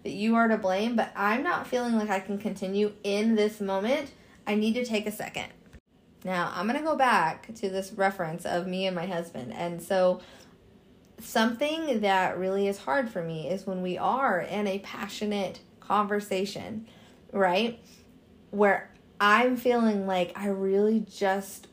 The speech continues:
want him to understand what I'm saying. And he says, because he's been through <laughs> this with me,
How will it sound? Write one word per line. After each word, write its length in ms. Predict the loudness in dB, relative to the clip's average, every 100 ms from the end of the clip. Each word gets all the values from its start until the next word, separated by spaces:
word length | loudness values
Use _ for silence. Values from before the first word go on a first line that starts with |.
| -12
want 440 | -6 -2 -2 -2
him 240 | -4 -4
to 80 | -4
understand 640 | -6 -4 -4 -4 -6 -6 -4
what 140 | -4
I'm 160 | -4 -8
saying. 480 | -6 -6 -6 -10 -12
And 180 | -12
he 320 | -8 -6 -4 -2
says, 720 | 2 4 4 2 2 -4 -16 -20 -20 -20 -16
because 260 | -10 -4 0
he's 180 | 2 4
been 220 | 4 4
through 160 | 4 4
<laughs> 40 |
this 200 | 4 4
with 160 | 0 0
me, 340 | 0 -2 -4